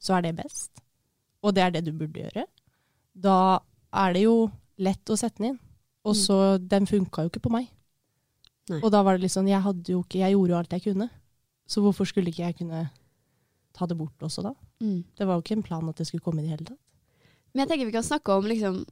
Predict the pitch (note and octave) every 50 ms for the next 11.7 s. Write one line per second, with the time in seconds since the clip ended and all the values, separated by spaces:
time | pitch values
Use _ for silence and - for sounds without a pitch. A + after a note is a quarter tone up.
0 | _ _ _ _ _ _ - G#3+ - - B3 G#3+ F#3 F3 D#3+ E3 E3+ F3 F#3 F3+
1 | - F#3 F#3 - - F3+ F3 E3+ - - - - - - E3+ - F#3 F#3 G3 G3+
2 | G3+ G3 F#3+ F#3+ G3 G3 G3 G3 G3+ G3 - - - - - _ _ - G#3 A3
3 | A3+ A3+ G#3 F3 F3 F3+ D#3 D3+ - G#3+ A3+ A3 - G#3 G#3+ G#3+ G3+ G3+ G3 F#3+
4 | G3+ - - - - - B3 G#3 F3+ F3+ A3 E4 F4 C#4 - - A#3+ B3+ A3+ G3
5 | F3+ F3 F3 F3+ F3 - _ _ _ - - G#3 - - G3+ G#3 G#3+ G#3+ - -
6 | - - - _ - G3+ G3+ - F#3+ F#3 F#3 F3+ - G#3 G3+ G3+ - - - F#3+
7 | F3+ F3 F3+ F3+ F3+ F3+ F3+ F3+ F#3+ F#3+ - G#3+ G3 G3+ G3 G3+ G#3 G#3 - -
8 | - - - - - - _ _ _ _ _ _ _ _ - - F#3+ - - -
9 | _ _ - - - D4+ D4 - - - F#3+ F#3 G3 G3+ G#3 - - - - -
10 | F#3+ F#3+ G#3 F#3 E3+ E3+ F3 F#3 F#3+ G#3 - G#3+ G3 F3+ F3 F3 F3 - F3 F3
11 | E3+ F#3 F#3+ G3 A3 C#4 F4+ _ - - G3 F3 F3 E3